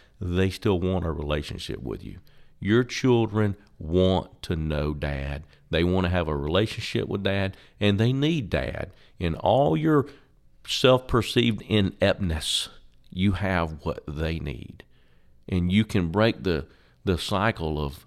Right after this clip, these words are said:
fatherlessness, of loneliness, of brokenness. And it, unfortunately, a lot of that for our children rests in the heart of the father. And if you're experiencing some separation,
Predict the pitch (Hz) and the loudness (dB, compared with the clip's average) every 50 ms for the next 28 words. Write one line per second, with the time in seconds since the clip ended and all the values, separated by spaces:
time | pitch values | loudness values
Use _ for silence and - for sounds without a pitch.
0 | - - - - 80 82 90 85 92 101 101 95 - - 101 98 101 98 - - | -20 -10 -2 0 2 2 2 0 0 -2 -2 -2 -4 -4 -4 -4 -4 -4 -6 -10
1 | - - - - 69 - - - - 73 78 82 90 98 101 98 104 107 104 104 | -16 -12 -10 -10 -10 -10 -12 -12 -8 -6 -2 -2 0 0 0 -2 -2 -2 -4 -6
2 | 104 - - - - - _ _ _ _ _ _ - - - 76 - 76 78 - | -6 -8 -10 -14 -16 -18 _ _ _ _ _ _ -16 -10 -8 -8 -8 -10 -8 -4
3 | 82 80 87 90 - 113 110 110 113 117 120 117 - - - _ _ _ _ _ | -2 -2 -2 -2 -4 -6 -6 -4 -4 -4 -6 -6 -8 -12 -18 _ _ _ _ _
4 | - 87 92 92 98 - - - - 107 107 104 - - - - - - - - | -8 -4 -2 -2 -2 -4 -6 -4 -4 -2 -2 -2 -4 -4 -6 -6 -4 -4 -6 -4
5 | 69 69 104 107 104 101 - - - _ _ _ _ - - 95 92 87 85 85 | -2 0 0 0 0 0 -4 -10 -20 _ _ _ _ -4 0 0 2 2 2 2
6 | 87 101 117 120 120 120 127 120 - - - - 104 107 101 98 - - 127 123 | 2 2 2 0 0 0 0 -2 -2 -4 -4 -2 -2 -2 -2 -4 0 0 2 2
7 | 113 104 101 90 87 85 85 - _ _ _ _ - 85 82 90 98 110 110 104 | 2 0 0 0 0 0 -2 -6 _ _ _ _ -8 -6 -2 2 2 4 4 2
8 | 95 90 - - - - _ _ _ - - 92 87 85 82 82 78 78 - _ | -2 -4 -6 -12 -16 -20 _ _ _ -8 -6 -4 -2 -2 -2 -2 -4 -6 -8 _
9 | - - - - _ - - 104 92 90 - - - 87 78 76 69 - - - | -20 -20 -20 -20 _ -8 -4 0 0 0 0 -2 -4 -6 -6 -6 -8 -10 -6 -6
10 | 82 80 73 73 - 64 62 73 - _ _ _ _ _ - 87 80 80 73 - | -4 -4 -4 -6 -6 -6 -8 -10 -12 _ _ _ _ _ -6 -4 -4 -4 -4 -8
11 | _ - - 85 71 - - 90 101 123 139 143 139 - - - - 139 139 139 | _ -10 -8 -8 -8 -6 -4 -2 0 2 0 0 -2 -4 -12 -6 -4 -2 -2 -2
12 | 131 - - 131 117 107 - - 110 92 - - - 123 117 113 123 120 120 120 | -2 -2 -2 -2 -2 -2 -4 -6 -6 -6 -6 -2 2 2 2 2 2 2 2 2
13 | 123 120 - - 127 120 113 | 2 0 -2 -2 -4 -4 -4